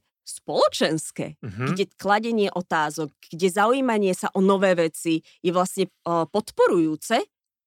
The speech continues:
Speaker 1: tak s-, všetci môžeme zase zostať zvedaví.
Speaker 2: Mhm, mhm.
Speaker 1: A ja to vidím na tebe. Proste teba zaujímajú, preto robíš ten podcast, zaujíma ťa tie nové
Speaker 2: <laughs>
Speaker 1: informácie, zaujímajú ťa proste nejaké,
Speaker 2: Hej, hej.
Speaker 1: o, skúsenosti s inými ľuďmi, takže ty si to
Speaker 2: Je to tak?
Speaker 1: nestratil.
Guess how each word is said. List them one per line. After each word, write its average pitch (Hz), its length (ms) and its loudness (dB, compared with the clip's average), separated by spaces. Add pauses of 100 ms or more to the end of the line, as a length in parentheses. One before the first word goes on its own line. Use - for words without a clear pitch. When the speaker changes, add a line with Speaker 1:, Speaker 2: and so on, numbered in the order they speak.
(100)
Speaker 1:
tak 202 200 -10
s-, - 300 -16
všetci - 280 -4
môžeme 214 320 2
zase 202 300 -2
zostať 175 520 -2
zvedaví. 170 680 2
Speaker 2:
Mhm, 127 80 -6
mhm. 135 260 -2
Speaker 1:
A 190 140 4
ja 240 160 0
to 262 100 -4
vidím 440 220 2
na 427 140 2
tebe. 285 200 0
Proste - 280 -2
teba 427 200 -2
zaujímajú, 349 600 4
preto 285 240 0
robíš 233 240 -4
ten 131 80 -10
podcast, 240 420 2
zaujíma 240 360 2
ťa 302 180 0
tie 262 160 4
nové 208 260 4
Speaker 2:
<laughs> 294 80 2
Speaker 1:
informácie, 247 680 0
zaujímajú 247 760 2
ťa 247 180 0
proste 220 460 -2
nejaké, 202 480 2
Speaker 2:
Hej, - 80 -4
hej. 127 240 -4
Speaker 1:
o, 190 180 0
skúsenosti 269 720 0
s 240 100 -4
inými 240 260 2
ľuďmi, 202 300 4
takže 277 200 -2
ty 415 120 -2
si 427 140 -2
to 415 200 -2 (180)
Speaker 2:
Je 381 240 4
to - 80 -6
tak? 440 160 4
Speaker 1:
nestratil. 196 280 2